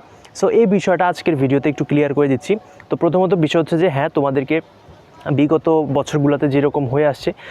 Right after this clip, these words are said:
এবারও ঠিক, আহ, সেই রকমই, তার ব্যতিক্রম হবে না।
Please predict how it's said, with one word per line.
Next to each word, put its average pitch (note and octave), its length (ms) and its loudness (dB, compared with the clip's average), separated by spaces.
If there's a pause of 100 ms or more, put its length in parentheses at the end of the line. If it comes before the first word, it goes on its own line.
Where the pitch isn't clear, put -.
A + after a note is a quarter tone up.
(240)
এবারও D#3 280 0
ঠিক, D#3 320 -2
আহ, D3 140 2
সেই D3 200 0
রকমই, D#3 440 0
তার B2+ 140 0
ব্যতিক্রম C#3+ 440 -2
হবে C3+ 240 -2
না। E3 140 -2